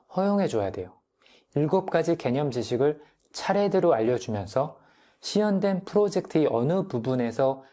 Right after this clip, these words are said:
그런 지식이 사용되었는지를 보여줍니다. 그리고 아이들이 자유롭게 스크래치로 각각의 개념 지식을 코딩하면서 가지고 놀 수 있도록 시간을 충분히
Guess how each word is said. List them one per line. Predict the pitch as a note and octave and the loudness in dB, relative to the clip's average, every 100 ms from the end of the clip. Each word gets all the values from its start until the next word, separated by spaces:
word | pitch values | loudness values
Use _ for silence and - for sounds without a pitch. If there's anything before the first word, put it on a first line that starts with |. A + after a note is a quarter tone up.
| _ | _
그런 | - D3 D3+ | 0 0 0
지식이 | - B2 C3+ B2+ | -4 -6 -2 0
사용되었는지를 | C3 E3+ F3 D#3 C3 A#2+ A#2 A2+ B2 C3 | 0 -2 -2 -2 0 0 0 0 -2 0
보여줍니다. | B2+ D3+ C#3+ G#2 F2+ F#2 - | 2 2 2 -2 -6 -10 -10
그리고 | - C#3+ D3+ B2 - - - - - - | -2 0 2 0 -2 -8 -20 -20 -20 0
아이들이 | B2 D#3 D#3+ D3+ B2 - - _ | 2 4 2 0 0 -2 -14 _
자유롭게 | - C3 D#3 E3+ D#3+ - E3+ F3+ - | -2 2 4 4 0 0 0 0 -4
스크래치로 | - - - F#3+ G3 - E3 D#3 - _ | -16 -8 -2 0 0 0 2 2 -2 _
각각의 | - B2+ - D3 C#3+ C#3 | -4 -2 0 2 2 0
개념 | - B2+ D3+ D3 | -2 -2 0 0
지식을 | A#2+ - B2 C3 B2 | -4 -2 0 0 0
코딩하면서 | - - G#3 G#3 F#3 C3 A2 A2 A2 - - - - - _ | -4 -2 0 0 0 -2 -2 -2 -4 -4 -18 -20 -20 -20 _
가지고 | - C3 D#3+ - G#3+ G#3 | -2 0 0 0 0 0
놀 | C3 A#2+ | 0 -2
수 | - | -2
있도록 | A2 - B2 B2+ | -2 -2 -2 -2
시간을 | - F3 E3+ E3 D#3+ | -2 -2 0 -2 -4
충분히 | - - G3 F#3 E3 G3 G3 | -4 -2 0 0 0 0 -2